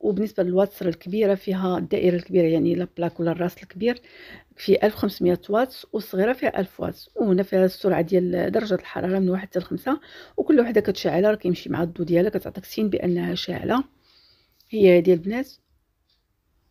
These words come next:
وهادو البنات راه واحد الكاوتشوات تيركبوا لتحت باش ما تبقاش تزلق، يعني كتشعلها وانت في امان ثابته. هي هادي البنات، هادوك التقيبات هما فين كيركبوا دوك، آه،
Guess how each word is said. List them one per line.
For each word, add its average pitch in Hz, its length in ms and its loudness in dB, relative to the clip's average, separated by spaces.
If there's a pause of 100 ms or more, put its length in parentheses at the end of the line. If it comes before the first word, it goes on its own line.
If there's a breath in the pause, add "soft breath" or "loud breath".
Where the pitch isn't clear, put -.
(120)
وهادو 226 300 6
البنات 202 280 -2
راه 196 60 2
واحد 208 160 -2
الكاوتشوات 214 640 -2
تيركبوا 190 380 2
لتحت 269 280 -8
باش - 220 -8
ما 202 60 -4
تبقاش 202 400 -8
تزلق، 208 320 -4
يعني 185 360 0
كتشعلها 185 520 -2
وانت 208 220 -4
في - 240 -6 (120)
امان 185 600 2 (360 loud breath)
ثابته. 175 580 2
هي 196 260 0
هادي 185 140 2
البنات، 190 300 -2
هادوك 185 160 -6
التقيبات - 520 -6
هما 185 100 -2
فين 196 160 -8
كيركبوا 175 540 -2
دوك، - 280 -10
آه، 165 400 -6